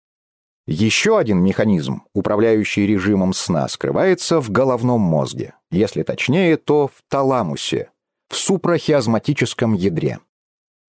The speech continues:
Это очень могущественный участок мозга. Чего не заподозришь, поглядев на него со стороны.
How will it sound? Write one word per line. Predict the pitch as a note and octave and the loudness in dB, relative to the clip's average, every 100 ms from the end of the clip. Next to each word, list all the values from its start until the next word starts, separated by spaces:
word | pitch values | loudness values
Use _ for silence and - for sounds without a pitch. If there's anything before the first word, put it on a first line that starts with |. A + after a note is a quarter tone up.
| _ _ _ | _ _ _
Это | C3+ C3+ C#3 - | -4 0 0 0
очень | E3 D3 D3+ | 0 0 0
могущественный | C3+ C3 A#2 E3 - A2+ - E2+ E2 | 2 2 0 0 0 -2 0 0 0
участок | E2 F2+ D#2 E2+ - | 0 -2 -2 -4 0
мозга. | D2+ C#2 C#2 - _ _ _ _ - | -2 -2 -6 -10 _ _ _ _ -4
Чего | - E3 G3+ | 0 2 4
не | F#3+ | 2
заподозришь, | F3 F#3+ D3 C3+ C3 D3 - - | 2 0 2 2 2 0 -2 -4
поглядев | C3 C3+ A#2 A#2 - | -2 0 2 2 2
на | |
него | B2+ F#2+ G#2 | 0 2 0
со | B2 | -2
стороны. | - E2+ - - | -2 -2 -2 -6